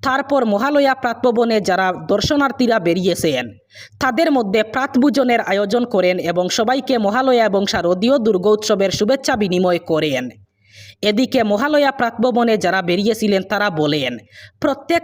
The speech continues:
বছরের ন্যায় এই বছরও আনন্দের সহিত মহালয়া উপভোগ করেন।"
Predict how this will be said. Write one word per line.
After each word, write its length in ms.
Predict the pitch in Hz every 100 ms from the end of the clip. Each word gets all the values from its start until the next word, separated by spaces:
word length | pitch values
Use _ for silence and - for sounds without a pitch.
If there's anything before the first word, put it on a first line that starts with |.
| 226
বছরের 460 | 220 269 247 233
ন্যায় 380 | 208 175 175 185 185
এই 200 | 202 269
বছরও 400 | 254 254 240 208
আনন্দের 500 | 180 202 240 254 277
সহিত 340 | - 226 214 214
মহালয়া 440 | 196 247 269 240
উপভোগ 480 | 208 175 202 214 220
করেন।" 400 | 165 156 139 123